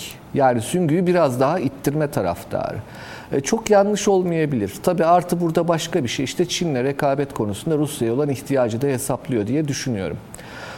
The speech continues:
E, Rus-, Rusya açısından durum bu. Peki ne? Asıl ideali ne? Asıl ideali şu efendim, Rusya'nın, e, son üç yüz yıllık tarihi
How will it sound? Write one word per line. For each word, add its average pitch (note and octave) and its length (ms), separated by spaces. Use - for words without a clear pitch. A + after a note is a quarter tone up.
E, - 40
Rus-, D#3+ 340
Rusya E3+ 420
açısından D3 560
durum F3 280
bu. G#2 160
Peki G3+ 320
ne? G3+ 180
Asıl D3+ 300
ideali F2+ 540
ne? D#2 140
Asıl A3 260
ideali D3+ 340
şu F#3 160
efendim, B2+ 500
Rusya'nın, D#3 540
e, A#2 220
son D#3+ 260
üç E3 260
yüz C#3 180
yıllık B2 340
tarihi D3 540